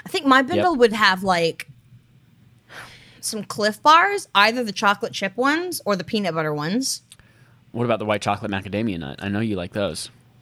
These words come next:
Speaker 1: I don't. Yeah, they're good. I think
Speaker 2: Well,
Speaker 1: I'd
Speaker 2: what
Speaker 1: have
Speaker 2: are the,
Speaker 1: to do
Speaker 2: what
Speaker 1: the
Speaker 2: are the
Speaker 1: peanut
Speaker 2: green
Speaker 1: butter
Speaker 2: ones?
Speaker 1: ones. Hmm?
Speaker 2: What are the green ones?
Speaker 1: Ugh,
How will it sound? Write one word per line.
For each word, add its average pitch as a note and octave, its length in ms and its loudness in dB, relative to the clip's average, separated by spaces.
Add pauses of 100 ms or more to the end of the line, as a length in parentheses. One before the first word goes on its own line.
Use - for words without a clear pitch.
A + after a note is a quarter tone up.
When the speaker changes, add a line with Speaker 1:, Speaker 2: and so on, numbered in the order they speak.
(180)
Speaker 1:
I - 40 -4
don't. E4+ 140 -8 (1700)
Yeah, C#4+ 440 0 (160)
they're C4 200 -6
good. D#3+ 340 -2 (1400)
I D4+ 80 2
think A4+ 180 2
Speaker 2:
Well, C5+ 80 8
Speaker 1:
I'd - 20 2
Speaker 2:
what - 60 8
Speaker 1:
have - 100 6
Speaker 2:
are - 40 6
the, - 40 6
Speaker 1:
to A4+ 100 8
do D3+ 40 8
Speaker 2:
what D#3 60 2
Speaker 1:
the G3 40 4
Speaker 2:
are - 40 4
the G3 60 2
Speaker 1:
peanut E3+ 100 2
Speaker 2:
green D#3 80 4
Speaker 1:
butter A#3 160 6
Speaker 2:
ones? F#2+ 460 -4 (440)
Speaker 1:
ones. C#4 140 4
Hmm? C5+ 80 -6 (960)
Speaker 2:
What C#3 100 -2
are F3 60 2
the F3 80 0
green C3 340 -2
ones? F2 220 -6
Speaker 1:
Ugh, C#4 140 4